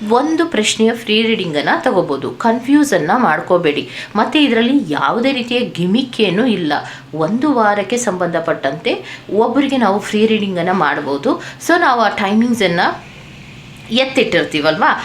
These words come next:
ಆ ಟೈಮಿಂಗ್ಸಿನಲ್ಲಿ ನೀವು ಬಂದು ರೀಡಿಂಗನ್ನು ತಗೋಬೋದು. ಆದರೆ ಒಂದು ವಾರದ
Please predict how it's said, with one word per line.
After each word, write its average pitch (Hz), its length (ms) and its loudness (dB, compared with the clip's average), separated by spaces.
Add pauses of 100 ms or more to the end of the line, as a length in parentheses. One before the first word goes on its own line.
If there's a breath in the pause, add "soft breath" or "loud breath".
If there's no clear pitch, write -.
(160 loud breath)
ಆ 233 60 2
ಟೈಮಿಂಗ್ಸಿನಲ್ಲಿ 269 840 2
ನೀವು 220 200 4
ಬಂದು 190 340 2
ರೀಡಿಂಗನ್ನು 185 500 0
ತಗೋಬೋದು. 160 500 0 (240 loud breath)
ಆದರೆ 202 520 2
ಒಂದು 220 260 2
ವಾರದ 170 440 2